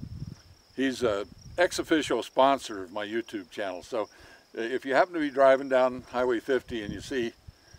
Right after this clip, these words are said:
out there by Hutchinson, you see, uh, Richard Dick, the last I talked to him, he was sitting out by his mailbox waiting for his stimulus check.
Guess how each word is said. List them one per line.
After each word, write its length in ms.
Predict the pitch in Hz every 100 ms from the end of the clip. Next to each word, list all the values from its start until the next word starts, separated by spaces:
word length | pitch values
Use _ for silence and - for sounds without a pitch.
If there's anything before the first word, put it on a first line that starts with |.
| - - -
out 200 | 113 113
there 120 | 135
by 200 | 107 117
Hutchinson, 520 | 107 123 - 110 110 104
you 100 | 98
see, 300 | 127 113 92 131
uh, 260 | 104 92 85 _ _ - - -
Richard 380 | 127 131 117 101
Dick, 300 | 131 135 -
the 80 | 113
last 300 | 120 113 120
I 60 |
talked 320 | - 139 135 -
to 100 | 117
him, 140 | 110
he 100 | 110
was 160 | 107 -
sitting 300 | 131 120 113
out 180 | 113 - _
by 160 | 101 101
his 140 | 90
mailbox 760 | 92 131 127 107 101 95 - - - - _
waiting 340 | 117 117 107 98
for 180 | 101 87
his 540 | 95 82 - - - _ _ _ _
stimulus 520 | - 143 135 101 90
check. 260 | - 90